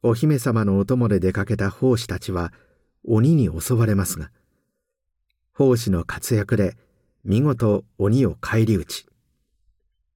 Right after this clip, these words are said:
鬼が落としていった打ち出の小槌を姫が振り、大きく立派になった法師は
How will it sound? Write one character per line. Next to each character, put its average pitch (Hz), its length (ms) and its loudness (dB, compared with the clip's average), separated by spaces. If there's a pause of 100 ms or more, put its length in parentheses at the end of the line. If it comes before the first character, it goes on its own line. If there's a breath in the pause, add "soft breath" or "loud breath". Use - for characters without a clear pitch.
(1700)
鬼 151 240 2
が 160 140 2
落 135 100 -2
と 147 120 0
し - 80 -14
て 123 120 2
い 113 40 4
っ 113 40 -8
た 101 400 -2 (100)
打 98 120 -2
ち - 120 -10
出 156 140 4
の 143 120 0
小 147 140 -2
槌 117 300 -2
を 78 100 -2
姫 135 320 0
が 87 140 -4
振 - 160 -4
り、 95 180 -2 (880 soft breath)
大 120 180 2
き - 160 -10
く 90 340 -2
立 95 200 -2
派 - 180 -6
に 113 100 2
な 113 100 2
っ 117 80 -12
た 101 120 -4
法 107 180 -2
師 - 160 -6
は 82 280 -6